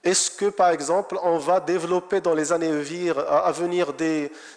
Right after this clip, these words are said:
des outils beaucoup pl-, plus personnalisés, en essayant à l'échelle de l'individu de savoir de quelle manière passer un traitement à un autre ? Donc il y a beaucoup, beaucoup de questions intéressantes sur, euh, sur l'agenda, notamment sur l'utilisation,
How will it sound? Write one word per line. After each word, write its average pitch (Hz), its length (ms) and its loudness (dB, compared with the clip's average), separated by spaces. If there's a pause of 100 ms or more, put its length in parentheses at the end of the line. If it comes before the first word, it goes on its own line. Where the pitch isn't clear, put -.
des 156 380 -2
outils 175 320 -6
beaucoup 208 320 -2
pl-, 190 240 0
plus 196 260 -10
personnalisés, 170 1000 -2 (1120)
en 147 120 2
essayant 180 540 2
à 165 40 4
l'échelle 170 340 -2
de 156 80 -2
l'individu 160 560 -4
de 165 100 -6
savoir 156 560 0 (420)
de 151 80 -4
quelle 175 220 -2
manière 170 480 2
passer 175 360 0
un 156 100 0
traitement 160 500 -2
à 147 60 6
un 135 180 2
autre ? 170 480 -4 (480)
Donc 165 200 0
il 180 40 0
y - 20 4
a 156 80 2 (500)
beaucoup, 208 380 -2
beaucoup 190 340 -4
de 170 100 2
questions 185 480 -2
intéressantes 170 720 0
sur, 147 300 -4
euh, 131 100 0
sur 143 220 -4
l'agenda, 135 640 2
notamment 131 320 -4
sur 135 180 -8
l'utilisation, 135 800 -6